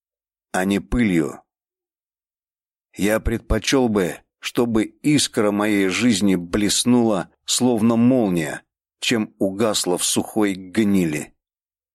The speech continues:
Я предпочел бы стать прекрасным метеором,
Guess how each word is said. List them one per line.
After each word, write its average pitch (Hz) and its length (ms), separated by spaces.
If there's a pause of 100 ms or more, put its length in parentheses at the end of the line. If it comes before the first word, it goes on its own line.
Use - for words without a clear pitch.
(960)
Я 196 200
предпочел 120 640
бы 107 220
стать - 440
прекрасным 110 680
метеором, 107 800